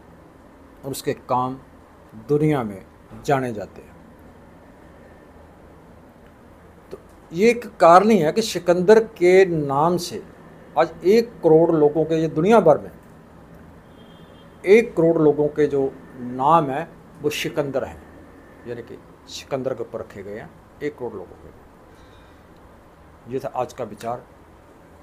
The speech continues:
अच्छा लगा, कैसा लगा, कमेंट करके बताना।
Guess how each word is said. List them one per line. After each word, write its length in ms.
अच्छा 280
लगा, 320
कैसा 300
लगा, 320
कमेंट 300
करके 280
बताना। 460